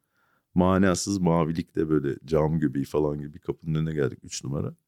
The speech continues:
İçeride bunlar kavga ediyorlar, tamam mı? "Sen alacaktın, hayır sen alacaktın, olur mu ben almayacaktım." falan gibi noktalar. Neyse kapıyı çaldık, açtılar böyle tam o kavganın üstüne.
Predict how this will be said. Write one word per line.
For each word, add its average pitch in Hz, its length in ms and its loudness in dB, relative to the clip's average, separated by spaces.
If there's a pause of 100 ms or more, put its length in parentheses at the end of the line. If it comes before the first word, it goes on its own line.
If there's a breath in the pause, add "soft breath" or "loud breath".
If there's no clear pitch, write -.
(460)
İçeride 113 480 2
bunlar 113 260 0
kavga 98 320 2
ediyorlar, 73 380 0
tamam 90 160 -2
mı? 76 60 -4
"Sen 85 220 0
alacaktın, 78 480 0
hayır 82 240 2
sen 80 180 -6
alacaktın, 76 720 -6
olur 87 260 4
mu 82 300 -2
ben 80 120 2
almayacaktım." 80 580 -2
falan 71 340 -6
gibi 69 180 -12
noktalar. 78 500 -4 (480 soft breath)
Neyse 92 260 2
kapıyı 95 320 0
çaldık, 87 460 0 (320)
açtılar 90 640 2
böyle 67 200 0
tam 78 240 -6
o 76 100 -12
kavganın 73 400 -4
üstüne. 92 400 -8